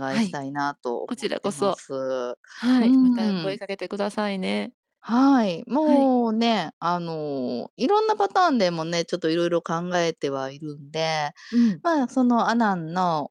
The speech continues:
Speaker 1: お寺に、
Speaker 2: うん。うん。
Speaker 1: ま、みんなで自転車でバーっとこう来てもらって、
Speaker 2: うん。
Speaker 1: 小一時間ぐらいヨガをして、
Speaker 2: うん。
Speaker 1: で、その後、ま、そこから私もちょっとそのランチとか、なんかカフェとか行くのに私もロードで合流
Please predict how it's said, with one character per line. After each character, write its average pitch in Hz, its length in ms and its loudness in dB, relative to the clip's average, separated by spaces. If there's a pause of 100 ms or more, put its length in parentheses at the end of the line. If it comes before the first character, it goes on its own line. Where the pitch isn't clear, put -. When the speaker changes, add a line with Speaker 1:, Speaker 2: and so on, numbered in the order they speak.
Speaker 1:
お - 100 -10
寺 214 360 2
に、 190 560 -2
Speaker 2:
う 285 60 -4
ん。 302 120 0
う - 20 -4
ん。 170 40 -6
Speaker 1:
ま、 165 100 -4
み 160 120 -6
ん 160 40 -8
な 151 140 -4
で 143 60 -6
自 143 140 -12
転 147 180 -2
車 143 140 -4
で 135 140 -8
バ 143 200 -4
ー - 20 -4
っ - 20 -10
と 135 120 -10
こ 139 120 -10
う 139 60 -8
来 - 120 -16
て 151 140 -4
も 147 140 -8
ら 147 140 -4
っ 160 40 -12
て、 - 60 -20 (680)
Speaker 2:
う 208 40 -2
ん。 170 160 -8
Speaker 1:
小 202 140 0
一 185 180 -4
時 160 140 -6
間 156 260 -4
ぐ 151 100 -6
ら 135 160 -4
い 127 200 -8 (180)
ヨ 156 180 -8
ガ 139 220 -8
を 135 80 -10
し - 160 -14
て、 330 380 0 (180)
Speaker 2:
う - 20 4
ん。 208 200 2
Speaker 1:
で、 403 340 0
そ 427 160 0
の 427 80 2 (140)
後、 247 680 4 (300)
ま、 349 140 -2
そ 415 140 2
こ 480 80 -2
か 508 100 2
ら 466 80 4
私 427 240 2
も 381 100 -2
ち 370 80 0
ょ - 20 2
っ - 40 -14
と 240 100 0
そ 214 100 -2
の 180 140 0
ラ 196 160 2
ン 185 80 -2
チ 151 240 -4
と 139 120 -2
か、 139 240 0
な 143 100 -2
ん - 20 -8
か 135 280 -6 (120)
カ 196 120 -4
フ 180 100 0
ェ 156 40 4
と 151 120 -8
か 139 120 -2
行 139 120 -4
く - 60 -12
の 139 100 -8
に 135 60 -8
私 143 280 -8
も 143 180 -6
ロ 143 140 0
ー - 20 0
ド 135 100 -8
で 131 100 -6
合 143 240 -2
流 135 100 -6